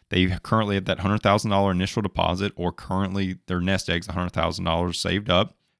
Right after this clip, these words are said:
Fifteen percent of a hundred thousand is fifteen thousand. So every year, like I said, I like to do annual just 'cause it's easier to do the math and the monthly thing. I got you.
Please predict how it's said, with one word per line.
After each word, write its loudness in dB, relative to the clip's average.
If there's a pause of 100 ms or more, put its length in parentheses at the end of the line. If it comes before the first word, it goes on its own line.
(120)
Fifteen 4
percent 2
of -2
a 2
hundred 2
thousand 2
is -4
fifteen -4
thousand. 0 (440)
So 2
every 4
year, 4
like 0
I 0
said, 0
I 2
like 2
to -6
do 0
annual 2
just -8
'cause -2
it's -4
easier 2
to 0
do 0
the -4
math 0
and -6 (280)
the -2
monthly 0
thing. -2
I -10
got 0
you. -2